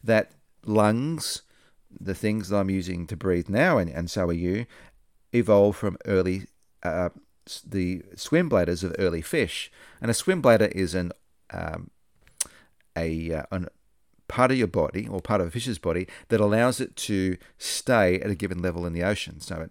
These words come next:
it rises and, you know, the, the swim bladder expands and contracts. But now we breathe with it. Who would have known, looking at a primitive fish, that the swim bladder would evolve into a lung? And the answer is that no one could possibly have known.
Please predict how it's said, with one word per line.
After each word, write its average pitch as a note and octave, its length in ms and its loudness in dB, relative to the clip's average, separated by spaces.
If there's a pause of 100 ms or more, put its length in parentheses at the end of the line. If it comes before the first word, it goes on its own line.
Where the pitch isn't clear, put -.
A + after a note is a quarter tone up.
it E2+ 120 -12
rises F2 640 -4
and, D#2+ 120 -8
you E2 80 -6
know, D#2 120 -6
the, E2 220 -10 (220)
the F2 100 -8
swim E2 280 -10
bladder D#2+ 340 -4
expands D#2+ 500 -8
and E2 100 -10
contracts. - 520 -4 (340)
But B2 120 2
now F#3+ 180 4
we D#3+ 140 4
breathe C#3 320 6
with F2+ 120 2
it. C#2+ 140 0 (1000)
Who F#3 260 6
would G3 120 6
have E3+ 140 0
known, C3 560 2 (380)
looking C3 400 0
at A2+ 80 4
a F2 100 2
primitive D#3+ 480 -2
fish, - 560 -8 (340)
that F2+ 380 -2
the F#2 80 -4
swim C#3+ 300 0
bladder G2+ 260 4
would F#2 160 0
evolve F2+ 380 0
into F2+ 240 -4
a - 20 2
lung? G#2+ 320 2
And F#2+ 100 -4
the A#2 100 0
answer F2 280 -4
is F2+ 140 -2
that D3 120 -4
no F#3+ 200 6
one E2+ 180 4
could - 180 -6
possibly F2 440 -2
have D#2+ 120 -2
known. F#2 340 -2